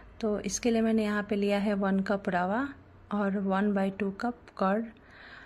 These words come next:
और दोनों को मैं अच्छी तरह mix करूँगी। तो यहाँ भी गाढ़ा है, इसमें मैं पानी ऐड कर रही हूँ। थोड़ा थोड़ा पानी डाल के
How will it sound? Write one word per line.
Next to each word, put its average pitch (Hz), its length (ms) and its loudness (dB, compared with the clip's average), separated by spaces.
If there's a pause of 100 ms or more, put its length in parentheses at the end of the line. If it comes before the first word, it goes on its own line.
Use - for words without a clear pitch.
(240)
और - 300 0 (360)
दोनों 208 280 2
को 208 160 0
मैं 202 400 2
अच्छी 190 300 -4
तरह 196 260 0
mix 196 240 0
करूँगी। 220 520 2 (2000)
तो 202 140 0
यहाँ 196 580 0
भी 196 160 0
गाढ़ा 185 280 0
है, 214 80 2
इसमें 214 240 0
मैं 202 180 0
पानी 196 300 2
ऐड 196 220 -2
कर 208 160 0
रही 208 260 2
हूँ। 254 220 4 (680)
थोड़ा 196 160 2
थोड़ा 202 200 0
पानी 202 320 0
डाल 196 280 0
के 202 240 -2